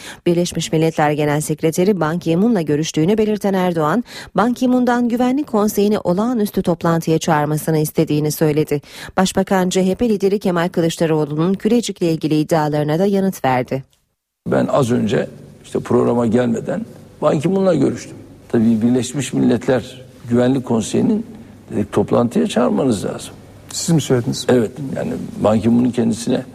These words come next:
Speaker 2: Birleşmiş Milletler'in size herhangi bir desteği var mı? Maalesef ciddi bir destek söz konusu değil. İsrail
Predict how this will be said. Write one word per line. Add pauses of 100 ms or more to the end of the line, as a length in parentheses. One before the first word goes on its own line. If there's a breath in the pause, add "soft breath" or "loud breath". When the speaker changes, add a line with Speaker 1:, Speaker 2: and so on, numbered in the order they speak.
Speaker 2:
Birleşmiş
Milletler'in
size
herhangi
bir
desteği
var
mı?
Maalesef
ciddi
bir
destek
söz
konusu
değil. (460)
İsrail